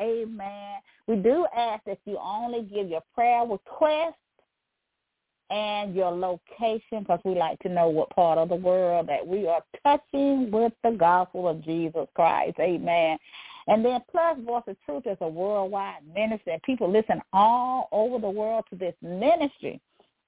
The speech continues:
And places, I, when I say all over the world, I say all over the, the world, all over the United States, over our nation, over in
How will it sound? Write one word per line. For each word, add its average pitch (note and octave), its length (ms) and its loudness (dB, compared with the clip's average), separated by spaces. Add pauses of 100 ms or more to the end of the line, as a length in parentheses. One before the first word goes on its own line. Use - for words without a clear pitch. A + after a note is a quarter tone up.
And F3 300 -4
places, A#3+ 840 -2 (100)
I, F3+ 280 -2
when G3+ 140 -8
I A#3 160 -6 (120)
say G#3+ 200 2
all G#3 360 2
over G3+ 160 -10
the G3+ 80 -16
world, G3 340 -4
I F#3 340 -12 (320)
say D3 400 -2 (220)
all F#3 800 4 (100)
over F3 720 2
the, D3 340 -2 (320)
the D3+ 160 0
world, F3+ 500 6
all F#3 300 0
over F#3 140 0
the D#3 100 -10
United C#3+ 420 -6 (160)
States, G#3 380 2
over D#3 220 -4 (100)
our F3+ 400 0
nation, F#3 580 -6 (320)
over F#3+ 360 4
in D3+ 120 -6